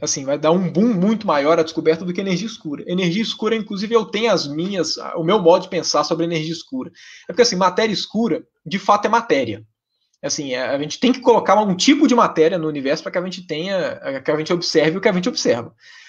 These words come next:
A parte de energia escura, é, dá pra você interpretá-la de um jeito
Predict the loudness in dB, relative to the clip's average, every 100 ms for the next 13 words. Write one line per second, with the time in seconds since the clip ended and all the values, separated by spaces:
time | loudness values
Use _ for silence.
0 | -20 -20 -20 _ _ _ 4 6 4 2
1 | 2 4 2 0 -2 2 2 2 -2 -10
2 | _ _ _ _ _ _ _ _ 2 2
3 | 6 4 4 2 2 -2 0 0 2 2
4 | 0 -2 -2 -2 -2 -4 0 2 2 -2